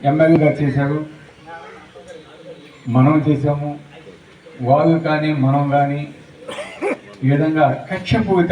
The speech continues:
రాజకీయాలు ఎక్కడ కూడా మనం చేయలేదు. కానీ అర్థమవుతోంది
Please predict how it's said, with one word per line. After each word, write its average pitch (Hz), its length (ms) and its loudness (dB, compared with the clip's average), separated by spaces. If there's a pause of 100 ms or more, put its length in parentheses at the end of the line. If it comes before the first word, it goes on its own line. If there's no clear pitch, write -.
రాజకీయాలు 143 480 2
ఎక్కడ 139 220 -2
కూడా 139 180 0
మనం 127 200 2
చేయలేదు. 113 340 -4 (1300)
కానీ 160 240 2 (680)
అర్థమవుతోంది 131 680 0